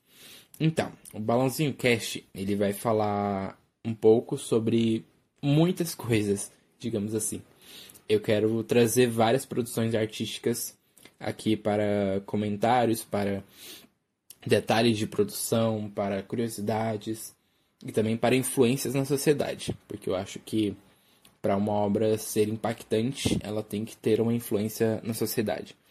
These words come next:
E nem sempre essas influências são vistas a olho nu. A gente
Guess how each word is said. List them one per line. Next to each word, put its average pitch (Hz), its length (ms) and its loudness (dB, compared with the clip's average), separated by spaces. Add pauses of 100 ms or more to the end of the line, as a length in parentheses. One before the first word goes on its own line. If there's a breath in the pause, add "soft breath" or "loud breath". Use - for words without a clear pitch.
(640 loud breath)
E 143 120 6
nem 175 180 8
sempre 190 340 4
essas 156 260 4
influências 143 600 4
são 143 220 2
vistas 123 480 0
a 120 80 4
olho 127 220 4
nu. 120 200 0 (320)
A 98 160 -8
gente 101 760 -2